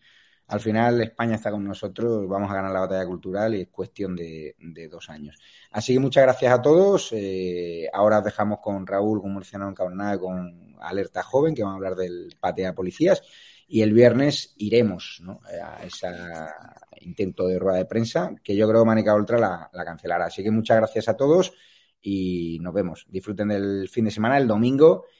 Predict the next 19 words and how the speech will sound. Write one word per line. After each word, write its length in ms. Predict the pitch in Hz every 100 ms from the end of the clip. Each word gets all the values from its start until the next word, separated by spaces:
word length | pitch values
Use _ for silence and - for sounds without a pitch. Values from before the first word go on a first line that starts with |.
| _
Eda 240 | 110 113
Night 180 | 117 113
Show 340 | 110 131 151 147
con 280 | 101 87
Tony 260 | 78 101 98
Cantó, 640 | 98 98 - 117 120 120
Rubén 340 | 113 104 98 -
Pulido, 840 | 104 101 123 123 117 127 127 127 _ _ _ _
eh, 220 | - 95 95
Alvise, 580 | 98 95 110 127 - 139
que 120 | 120
vuelve 400 | 95 95 95 95
a 200 | 92 92
eda 560 | 104 101 98 92 90
T 160 | - 92
V, 360 | 95 101 98 92
ha 20 |
estado 320 | 92 98 90
Alarma, 600 | 90 101 127 143 151 -